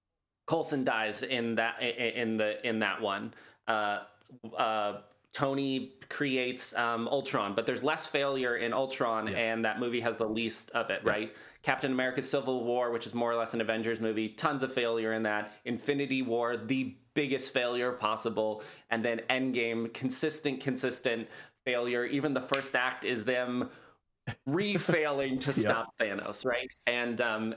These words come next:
Speaker 1: and that can, can get a lot. Um, and, uh, yeah.
Speaker 2: Oh, yeah. You know, and, and describing the hero's journey, uh, as well, like that. It's,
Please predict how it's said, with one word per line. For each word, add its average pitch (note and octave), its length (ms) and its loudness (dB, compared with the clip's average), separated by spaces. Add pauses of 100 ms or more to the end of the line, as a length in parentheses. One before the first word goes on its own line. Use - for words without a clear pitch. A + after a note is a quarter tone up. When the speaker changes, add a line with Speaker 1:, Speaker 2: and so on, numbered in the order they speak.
Speaker 1:
and A#2 140 0
that A2+ 180 0
can, A2 400 -2 (100)
can G#2 340 -2 (420)
get A#2 180 0
a A2+ 80 0
lot. G2 420 -2 (420)
Um, G2+ 420 0
and, G2+ 480 0
uh, G2 60 2
yeah. G2 220 -2 (180)
Speaker 2:
Oh, - 120 -16
yeah. - 120 -12 (720)
You C#3 100 2
know, D3 280 2
and, B2 260 4
and G#2+ 400 2 (440)
describing A#2+ 520 4
the G#2+ 80 2
hero's G2 340 2
journey, F#2+ 520 0 (160)
uh, E2+ 460 0 (280)
as G2 160 -2
well, F#2+ 240 2
like F2 240 0
that. E2 280 0 (560)
It's, B2 180 2